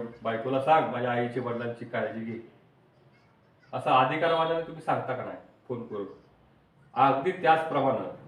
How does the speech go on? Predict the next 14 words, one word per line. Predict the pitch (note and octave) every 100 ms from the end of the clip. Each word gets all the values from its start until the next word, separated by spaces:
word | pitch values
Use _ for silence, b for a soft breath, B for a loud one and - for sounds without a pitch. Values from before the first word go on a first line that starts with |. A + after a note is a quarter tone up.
| - - - -
तुम्ही | D3+
सुद्धा | D#3+ D3+ D3+
तुमच्या | C#3+ - C3+ C3+
सासू | C#3 - C3
सासऱ्यांची | B2 B2+ C3+ C3+
काळजी | B2+ A2+ C3
घ्या. | A2 F#2+ - - - - - - - - - -
तुम्ही | C#3 D#3+ F3+
याला | F3+ F3+ F3+ F3+ - - - - - C#3
जर | F3 -
तुमच्या | D3+ D3 E3
आईला, | C3 - - G#2+ G2+ -
तुमच्या | B2+ B2+
वडिलांना | C#3 C3 C#3+ C3 A2 G2 F#2+ -